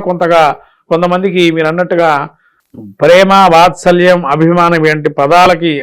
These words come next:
అర్థాలు దొరికే అవకాశం కూడా ఈ ధనుసు రాశి వారికి ఇక్కడ కలుగుతుంది.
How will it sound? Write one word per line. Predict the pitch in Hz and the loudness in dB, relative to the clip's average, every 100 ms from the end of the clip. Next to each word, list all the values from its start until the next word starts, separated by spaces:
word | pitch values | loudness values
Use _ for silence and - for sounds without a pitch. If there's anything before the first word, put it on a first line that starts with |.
| - 131 | -4 -4
అర్థాలు | 139 151 185 196 156 | -4 0 0 0 -2
దొరికే | 151 147 139 | -4 -2 -4
అవకాశం | 127 143 135 135 131 | -2 -6 -6 -8 -8
కూడా | 147 135 | -6 -6
ఈ | - | -8
ధనుసు | 120 151 156 143 | -8 -6 -8 -8
రాశి | 120 - | -10 -12
వారికి | 120 - | -16 -18
ఇక్కడ | _ 117 107 117 _ | _ -16 -16 -20 _
కలుగుతుంది. | 113 110 - - | -20 -20 -20 -20